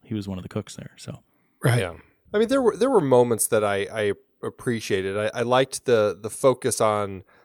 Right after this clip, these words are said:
Speaker 3: the gunslinger and the way that he would kind of, uh, shoot. And unfortunately, they kind of spoiled it in the trailer. But that moment where he kind of stops after the, um, the Man in Black's, uh, henchmen have kidnapped Jake and have run off with him in the
Speaker 2: Oh,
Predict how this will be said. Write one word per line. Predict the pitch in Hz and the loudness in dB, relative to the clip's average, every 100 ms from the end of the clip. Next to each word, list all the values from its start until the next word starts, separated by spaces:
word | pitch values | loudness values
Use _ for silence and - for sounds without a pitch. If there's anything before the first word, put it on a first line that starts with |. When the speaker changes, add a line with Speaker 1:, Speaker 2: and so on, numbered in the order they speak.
| _ - | _ -6
Speaker 3:
the | 107 | -2
gunslinger | 113 110 - 107 98 90 90 | 2 2 2 -2 -4 -6 -6
and | 104 | -4
the | 101 | -2
way | 98 104 101 | 0 2 2
that | 98 | 0
he | - 107 | -6 -8
would | 98 95 | -6 -6
kind | 104 98 | -8 -6
of, | 95 90 - - _ _ 101 | -6 -8 -16 -20 _ _ -10
uh, | 92 - - - - | -8 -8 -12 -16 -10
shoot. | - - 104 - | -6 -4 -4 -6
And | 127 | -8
unfortunately, | 110 123 - 160 - 107 | -6 -4 0 0 0 -4
they | 95 | -4
kind | 117 | -6
of | 98 | -4
spoiled | - - 117 110 101 | -4 4 4 4 0
it | 95 | -4
in | 92 | -8
the | |
trailer. | - 165 147 95 85 - _ _ | -4 -2 0 -2 -6 -12 _ _
But | 117 | -2
that | 120 104 | 0 0
moment | 107 120 127 98 | 2 2 2 -2
where | 104 101 | -2 -2
he | 107 101 | -4 -10
kind | 113 101 | -8 -6
of | 92 - _ | -8 -12 _
stops | - - 113 104 92 - | -4 -2 2 0 0 -4
after | - 98 - | -6 -8 -8
the, | 92 90 85 _ - _ _ - | -6 -6 -8 _ -20 _ _ -14
um, | 92 85 82 80 82 - | -8 -8 -8 -14 -18 -10
the | 80 87 | -6 -6
Man | 90 107 101 | -4 -4 -4
in | 92 | -4
Black's, | 98 95 90 - - | -2 -2 -2 -4 -2
uh, | 92 85 | -4 -6
henchmen | - 120 - 101 87 | -4 -4 -4 -10 -10
have | 92 - | -12 -12
kidnapped | - 95 92 - - | -12 -8 -8 -10 -12
Jake | - 117 98 | 0 0 0
and | 95 87 | -6 -10
have | 87 | -10
run | 104 98 | -8 -6
off | 95 104 - | -6 -6 -8
with | - | -10
him | 87 87 | -10 -10
in | |
the | |
Speaker 2:
Oh, | 85 | -8